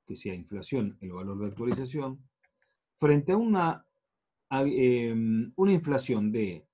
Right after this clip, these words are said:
el cuarenta por ciento, yo por no haber vendido esa mercadería,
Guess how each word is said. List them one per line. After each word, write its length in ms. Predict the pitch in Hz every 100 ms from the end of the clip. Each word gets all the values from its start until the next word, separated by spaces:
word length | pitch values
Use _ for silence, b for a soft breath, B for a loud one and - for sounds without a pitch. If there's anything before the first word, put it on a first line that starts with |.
| -
el 260 | 135 131 131
cuarenta 580 | 143 156 202 208 175
por 180 | 147 139
ciento, 640 | 127 170 135 120 131 135 - _ _ _ _ _ _ _ _ _ _ _ _ _ _
yo 280 | - 165 123
por 200 | 127 139
no 140 | 208
haber 300 | 202 190 170
vendido 500 | 143 139 147 135 123
esa 200 | 120 131
mercadería, 960 | 127 131 127 143 151 160 151 139 139